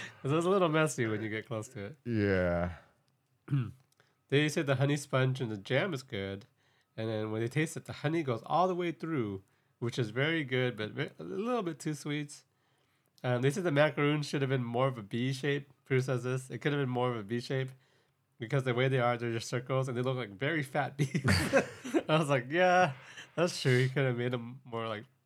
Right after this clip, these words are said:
Speaker 1: an oval instead of, like, straight up circle."
Speaker 2: Yeah, for sure.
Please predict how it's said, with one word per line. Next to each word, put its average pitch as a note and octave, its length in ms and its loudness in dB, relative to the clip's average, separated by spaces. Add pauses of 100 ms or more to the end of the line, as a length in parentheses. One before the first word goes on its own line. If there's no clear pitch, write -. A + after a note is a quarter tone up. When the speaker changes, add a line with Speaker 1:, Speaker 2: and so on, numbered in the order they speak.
(200)
Speaker 1:
an G#2 140 -12
oval G#2 480 -6
instead G2+ 260 -12
of, G2+ 180 -12
like, G#2 180 -14
straight - 240 -12
up - 100 -16
circle." A2+ 460 -10 (120)
Speaker 2:
Yeah, E2+ 320 4 (200)
for G#2 160 0
sure. D#2+ 340 -4